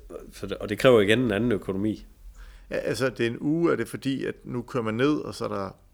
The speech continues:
Speaker 2: åbne træninger ugen op til, og
Speaker 1: Ja.
Speaker 2: så kører man
Speaker 1: Ja, og så er der en off-dag, hvor vi ligesom laver riders, øh, registration. Det var
Speaker 2: Ja.
Speaker 1: svært ord.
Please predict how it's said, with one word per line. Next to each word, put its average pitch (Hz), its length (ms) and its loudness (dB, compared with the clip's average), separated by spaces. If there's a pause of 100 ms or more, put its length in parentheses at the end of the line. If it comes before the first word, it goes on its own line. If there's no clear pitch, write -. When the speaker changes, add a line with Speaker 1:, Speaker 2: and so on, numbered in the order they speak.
(200)
Speaker 2:
åbne 131 300 0
træninger 120 720 -2
ugen 127 220 -2
op 113 160 -2
til, 120 200 -2 (180)
og 113 100 -4
Speaker 1:
Ja. 104 80 4
Speaker 2:
så 120 80 2
kører 120 220 2
man 110 200 -2 (480)
Speaker 1:
Ja, 92 160 0 (100)
og - 120 -8
så 123 100 0
er 117 40 6
der 104 100 4
en 95 80 0
off-dag, 110 360 2
hvor 98 160 -2
vi 92 120 -6
ligesom 98 360 -4
laver 87 480 -2
riders, - 520 -4
øh, 98 320 -8
registration. 104 840 -6 (400)
Det - 60 -14
var 117 80 -6
Speaker 2:
Ja. 135 80 2
Speaker 1:
svært 101 160 0
ord. 98 160 -10